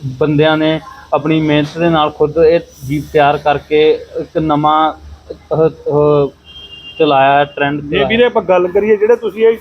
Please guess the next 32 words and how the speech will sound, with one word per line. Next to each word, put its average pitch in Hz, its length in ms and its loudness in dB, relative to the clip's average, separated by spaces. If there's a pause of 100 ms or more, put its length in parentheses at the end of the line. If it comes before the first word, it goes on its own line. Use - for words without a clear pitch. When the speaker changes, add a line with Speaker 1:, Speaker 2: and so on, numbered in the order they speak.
(120)
Speaker 2:
ਜੀਪਾਂ 208 280 0
ਤਿਆਰ 190 260 2
ਕਰਦੇ 180 340 -2
ਹੋ, 175 100 0
Speaker 1:
ਹਾਂਜੀ। 113 400 -18 (360)
Speaker 2:
ਵੱਡੇ 185 240 2
ਵੱਡੇ 214 240 0
ਤੁਸੀਂ 220 160 -4
ਕੰਪੀਟੀਸ਼ਨਾਂ 220 600 0
ਦੇ 233 60 -2
ਵਿੱਚ 214 160 -4
ਹੁਣ 208 140 0
ਤੱਕ 208 160 0
ਗਏ 170 180 2
ਹੋ, 147 140 -4 (180)
Speaker 1:
ਹਾਂਜੀ। 117 140 -14
Speaker 2:
ਕਿਹੜੇ 285 200 2
ਕਿਹੜੇ 269 240 0
ਕੰਪੀਟੀਸ਼ਨ 226 600 0
ਵਿੱਚ 254 180 -8
ਕਿਹੜੇ 285 200 4
ਕਿਹੜੇ 294 220 2
ਪ੍ਰਾਈਜ਼ 233 260 2
ਤੁਸੀਂ 220 280 -8
ਜਿੱਤੇ 190 240 -2
ਨੇ 247 180 -4 (440)
ਤੇ 220 300 4
ਕਿਹੜੀਆਂ 254 340 -2
ਕਿਹੜੀਆਂ 262 220 0
ਗੱਡੀਆਂ 180 300 -2
ਦੇ 165 60 0
ਨਾਲ? 135 200 -6